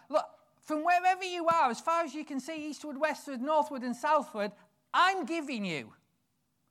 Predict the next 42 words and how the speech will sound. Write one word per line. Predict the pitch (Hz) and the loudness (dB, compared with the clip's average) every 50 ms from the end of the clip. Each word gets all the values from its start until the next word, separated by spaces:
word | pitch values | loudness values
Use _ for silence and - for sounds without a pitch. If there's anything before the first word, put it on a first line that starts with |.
| _ _ _ _ _ _ _ _ _ _ - | _ _ _ _ _ _ _ _ _ _ 0
To | - 349 | 2 4
heck | 359 392 403 392 381 | 4 4 2 -2 -4
with | 392 381 359 | -2 2 4
that | 330 311 302 | 4 4 4
little | 320 302 302 | 2 0 0
bit | 226 302 277 262 | 2 2 0 0
of | - - | 0 2
pasture | 302 330 330 - - 254 | 2 2 2 2 0 -4
land, | 220 202 208 170 | -2 -2 -2 -4
you | 175 202 359 381 381 370 | -4 -2 -2 -2 -2 -2
get | 214 262 247 220 | -2 -2 0 2
the | 240 247 | 2 4
whole | 240 285 302 320 302 | 6 6 6 4 4
lot | 269 311 339 349 349 226 | 4 2 2 2 0 -6
now. | 208 190 160 147 127 110 101 - _ _ _ _ _ _ _ _ _ _ _ _ _ _ _ _ _ _ _ _ _ _ _ _ _ | -6 -4 -4 -2 -4 -4 -6 -12 _ _ _ _ _ _ _ _ _ _ _ _ _ _ _ _ _ _ _ _ _ _ _ _ _
You | - 202 247 370 359 349 | -12 -6 -2 -2 -2 -2
could | - 349 302 247 | -2 -4 -6 -6
see, | - - - - - 359 370 370 359 294 262 | -6 -8 -8 -6 -4 -2 -2 0 -2 -2 -4
you | 294 330 339 | -4 -4 -4
understand | 349 349 330 311 - - - - 330 339 330 302 269 254 | -4 -6 -8 -10 -12 -8 -2 2 4 4 4 2 0 -2
that | 254 233 | -4 -2
your | 277 269 233 | 0 0 0
blessing | 208 285 302 285 - - 294 254 240 | 0 -2 -2 -2 -4 -8 -8 -6 -2
rests | 240 220 190 - - - | -2 -2 -2 -4 -8 -12
upon | 196 - 208 180 180 | -6 -4 -2 -2 -2
me, | 190 214 202 - - _ | -2 -6 -8 -10 -16 _
so | - - 294 | -6 -4 -4
you | 294 269 302 359 370 349 | -2 -2 -2 -2 -2 0
get | 247 311 294 262 247 | 0 0 0 2 2
the | 262 | 2
whole | 247 269 277 269 269 | 4 4 4 4 4
lot. | 269 285 262 196 123 - - - - _ _ _ _ _ _ _ _ _ _ _ _ _ _ _ _ _ | 4 4 4 4 2 0 -6 -16 -20 _ _ _ _ _ _ _ _ _ _ _ _ _ _ _ _ _
It's | - 277 247 - 330 | -12 -12 -2 2 4
all | 339 359 370 349 | 4 6 4 4
yours. | 330 294 240 202 180 170 165 - - - | 4 4 4 4 4 2 -2 -6 -2 0
I'm | 269 311 330 339 339 311 | 2 2 2 0 -2 -4
giving | 226 320 320 302 311 302 262 | -6 -8 -8 -8 -8 -8 -8
it | 226 190 156 | -8 -10 -10
to | - 220 190 | -10 -8 -8
you." | 175 165 147 143 | -8 -8 -8 -6
Verse | 156 262 302 311 - | -2 0 0 0 0
seventeen, | 302 - 311 294 269 285 262 - - 277 254 196 143 | -2 -2 -2 -2 -2 -4 -6 -4 -4 -2 -2 -2 -4